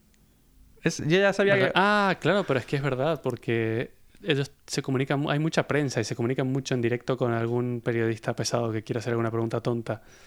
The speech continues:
Speaker 2: o algo así, sí, sí, sí.
Speaker 1: Efectivamente. Entonces te pueden exigir ya que les ponga buenas, Karamato. Yo ya sé que tú con esto ya te he perdido aquí. <laughs>
Speaker 2: Aquí me cuesta un poco más, ¿da? Pero bueno, todo sea por subir ahí arriba.
Speaker 1: Y, feo.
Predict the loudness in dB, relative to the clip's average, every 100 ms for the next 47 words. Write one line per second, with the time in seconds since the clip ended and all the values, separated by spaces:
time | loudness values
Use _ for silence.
0 | -20 -20 -20 _ _ -4 -2 0 -2 -4
1 | -4 -4 -4 -4 -6 -2 -2 -2 0 0
2 | 0 -2 -8 -6 -2 0 2 0 2 2
3 | 2 0 0 0 2 2 4 2 4 4
4 | 4 4 2 2 2 2 2 2 4 4
5 | 4 2 2 0 0 2 4 4 4 4
6 | 4 2 2 2 2 0 -6 -10 -4 2
7 | 2 2 -6 -4 4 4 4 4 4 4
8 | 2 2 2 2 2 0 2 2 0 -2
9 | -2 2 4 4 2 2 2 2 2 2
10 | 2 2 0 -4 _ _ _ _ -20 -20
11 | -10 0 2 4 2 0 -4 -6 -18 _
12 | _ _ _ _ _ _ -20 -8 -6 -4
13 | -2 0 0 0